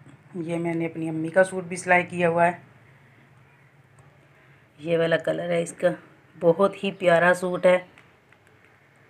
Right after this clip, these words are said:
अम्मी जी ने थोड़ा सा डार्क कलर लिया है क्योंकि अम्मी जी अक्सर तेल की मालिश वगैरह करती रहती है, जोड़ों को दर्द है। फिर वो जो बहुत ज़्यादा light कलर हो तो वो स-, बहुत ज़्यादा गंदा हो जाता है,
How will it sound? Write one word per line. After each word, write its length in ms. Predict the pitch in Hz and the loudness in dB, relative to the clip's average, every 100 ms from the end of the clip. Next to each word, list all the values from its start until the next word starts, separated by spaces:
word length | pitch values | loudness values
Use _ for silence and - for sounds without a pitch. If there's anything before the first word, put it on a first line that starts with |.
| _ _ _ _ _ _ | _ _ _ _ _ _
अम्मी 260 | 196 190 202 | -4 -2 0
जी 120 | 190 | 0
ने 100 | 190 | -2
थोड़ा 200 | 185 185 | 4 6
सा 120 | 175 165 | 8 8
डार्क 260 | 160 170 | 8 6
कलर 220 | - 196 196 | 6 2 4
लिया 240 | 202 190 | 8 8
है 120 | 170 - - - _ _ _ _ _ _ _ _ _ _ _ _ _ | 8 2 -4 -20 _ _ _ _ _ _ _ _ _ _ _ _ _
क्योंकि 200 | 196 175 | -16 -4
अम्मी 260 | 208 185 185 | -2 0 -2
जी 320 | 175 185 170 - _ _ - | 0 0 -2 -6 _ _ -14
अक्सर 280 | 196 - 180 | 4 6 6
तेल 340 | - 175 170 | 6 4 4
की 120 | 160 175 | -2 2
मालिश 320 | 165 165 170 | 4 4 0
वगैरह 280 | 160 170 165 | 4 6 8
करती 320 | 170 151 175 | 4 0 4
रहती 300 | 165 160 156 | 4 4 2
है, 60 | 170 | -2
जोड़ों 320 | 160 160 160 | 0 0 0
को 120 | 156 170 | 2 4
दर्द 280 | 160 156 165 | 4 0 -6
है। 80 | - - - - - - - | -8 -20 -20 -20 -20 -20 -8
फिर 160 | 180 170 | -2 2
वो 160 | 175 | 4
जो 120 | 165 160 165 156 156 160 147 | 2 0 -4 -6 -6 -8 2
बहुत 260 | 170 185 | 6 6
ज़्यादा 280 | 170 170 160 | 8 8 8
light 260 | 180 175 175 | 8 6 6
कलर 240 | 180 180 | 4 4
हो 120 | 175 170 | 4 4
तो 140 | 175 | 2
वो 180 | 156 156 | 2 -2
स-, 120 | - - - - _ _ - - - - _ _ _ - - - | -2 -16 -20 -20 _ _ -20 -20 -20 -20 _ _ _ -20 -20 -10
बहुत 180 | 185 190 | 0 2
ज़्यादा 240 | 180 175 170 | 8 8 10
गंदा 280 | 165 165 180 | 8 8 10
हो 140 | 190 | 10
जाता 300 | 190 180 185 | 8 8 10
है, 200 | 175 170 | 8 8